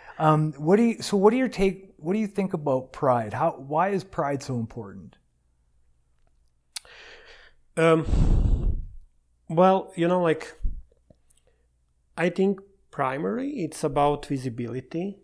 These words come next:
Speaker 1: Mm-hmm.
Speaker 2: and about public space,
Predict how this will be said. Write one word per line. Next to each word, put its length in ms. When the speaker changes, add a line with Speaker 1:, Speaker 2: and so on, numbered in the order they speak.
Speaker 1:
Mm-hmm. 280
Speaker 2:
and 500
about 680
public 420
space, 540